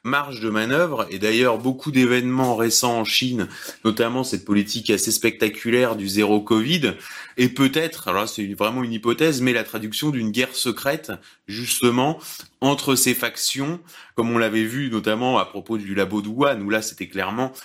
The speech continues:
un labo chinois, mais contrôlé effectivement par ce qu'on appelle aujourd'hui l'Occident collectif, ce que les Russes appellent l'Occident collectif.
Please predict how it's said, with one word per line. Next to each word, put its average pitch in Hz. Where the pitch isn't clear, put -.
un 92
labo 98
chinois, 113
mais 110
contrôlé 113
effectivement 104
par 113
ce -
qu'on 95
appelle 95
aujourd'hui 101
l'Occident 107
collectif, 101
ce -
que 101
les 107
Russes 98
appellent 101
l'Occident 104
collectif. 95